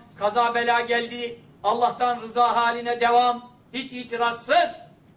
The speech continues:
sabır. Ne geldi? Vav. T, sat, vav. Vav neyi kastediyor?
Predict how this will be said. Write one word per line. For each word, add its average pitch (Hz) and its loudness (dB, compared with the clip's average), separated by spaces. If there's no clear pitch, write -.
sabır. 214 0
Ne 254 0
geldi? 254 -2
Vav. 247 4
T, 208 0
sat, 311 0
vav. 226 2
Vav 311 2
neyi 349 -2
kastediyor? 269 -2